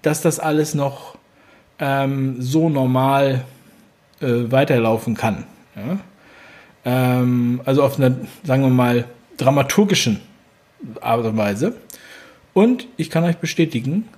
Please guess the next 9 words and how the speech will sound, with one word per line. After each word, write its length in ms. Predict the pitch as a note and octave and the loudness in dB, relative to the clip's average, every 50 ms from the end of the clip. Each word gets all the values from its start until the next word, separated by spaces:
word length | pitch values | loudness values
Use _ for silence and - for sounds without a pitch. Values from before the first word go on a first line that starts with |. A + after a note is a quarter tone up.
| - - | -8 -4
die 100 | C#3 B2+ | -2 -2
Speaker 580 | B2+ - - - - A3+ G#3+ - - G2 - - - - _ _ _ _ _ _ _ | 0 -2 0 0 0 0 2 0 -2 -6 -6 -10 -16 -20 _ _ _ _ _ _ _
sind 300 | - - B2+ A#2+ C3 B2+ - - - | -6 -2 -2 -2 -2 -4 -8 -4 0
alle 300 | D3+ D#3 D3 A2+ F#2 - - - _ _ _ _ _ _ _ - | 2 2 2 2 -2 -6 -12 -18 _ _ _ _ _ _ _ -6
nach 380 | A#2 A2+ A#2 C3 D#3 - - - | -4 -2 0 0 -2 -2 -2 -2
wie 100 | E3 D#3 | -2 -2
vor 520 | D#3 - - - - G#2+ F#2+ E2+ - - - _ _ _ _ _ - | -4 -6 -8 -6 -4 -4 -4 -6 -10 -14 -20 _ _ _ _ _ -10
dabei. 460 | - A2 G2+ - - B2+ A#2 G2+ - - - _ _ _ _ _ _ _ _ _ _ _ _ _ - - - - - - - - - - _ _ _ - - | -6 -6 -6 -4 -4 -4 -4 -4 -6 -12 -18 _ _ _ _ _ _ _ _ _ _ _ _ _ -20 -20 -20 -20 -20 -20 -20 -20 -20 -20 _ _ _ -4 -2
Keiner 400 | - F3 F#3 F#3 D3+ B2 G#2+ | 0 0 2 2 0 -2 -4